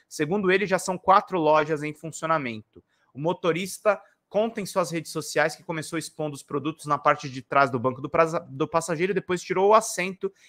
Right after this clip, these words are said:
e fez uma prateleira em L em toda a parte da frente. A iniciativa de Matheus, porém, vai contra as leis de trânsito e, segundo especialistas ou-, e-, ouvidos pela reportagem,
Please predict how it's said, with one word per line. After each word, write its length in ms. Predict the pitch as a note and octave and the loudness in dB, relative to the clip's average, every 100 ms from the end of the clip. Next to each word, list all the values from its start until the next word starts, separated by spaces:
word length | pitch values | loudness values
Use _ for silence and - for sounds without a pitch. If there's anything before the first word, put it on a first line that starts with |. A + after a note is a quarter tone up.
| _ | _
e 60 | D3 | -2
fez 200 | F#3 F3+ | 2 2
uma 160 | F#3 F3 | 4 4
prateleira 760 | F3+ F3+ F3+ D#3+ E3+ F#3 F3+ - | 4 2 2 2 4 4 4 2
em 300 | G#3 F#3+ E3 | -2 0 4
L 400 | E3+ C3 A2+ - _ _ - | 4 4 0 -6 _ _ -8
em 160 | B2 | -6
toda 260 | - F3 D#3+ | -2 4 4
a 40 | |
parte 380 | D3+ D#3 D3+ - | 6 6 6 4
da 120 | D#3+ | 0
frente. 420 | D#3 C3 A2+ A2 | 0 -6 -8 -6
A 40 | B2+ | -6
iniciativa 460 | D3 E3+ D#3+ G3 | -6 -8 -6 -4
de 80 | F#3+ | 0
Matheus, 600 | G#3 G#3 - G#3 A3 - _ _ _ _ | 2 2 6 6 6 0 _ _ _ _
porém, 460 | - D4 A3 G#3+ G#3+ _ _ - | 8 8 8 2 -4 _ _ 2
vai 200 | F3 F3 | 4 4
contra 360 | G#3+ D4 C4 | 2 2 4
as 80 | G3+ | 2
leis 240 | F3+ F#3 E3 | 4 0 0
de 80 | |
trânsito 580 | E3 D3+ D#3 F#3 F3+ - | -6 0 2 0 -2 -10
e, 40 | F#3+ | -8
segundo 320 | F3 D#3+ F3+ | -4 -4 -6
especialistas 680 | - F3 E3+ D3+ D#3 D3+ C#3 | -8 -8 -2 -2 0 -4 -2
ou-, 220 | D3 C3+ | -4 -4
e-, 160 | C#3+ C#3 | -10 -4
ouvidos 360 | C#3+ C3 G#3+ - | -2 0 -4 -2
pela 160 | G3+ | 2
reportagem, 680 | G3 F#3+ G3+ F3+ E3 F3 F3 | 2 2 -2 4 4 4 -4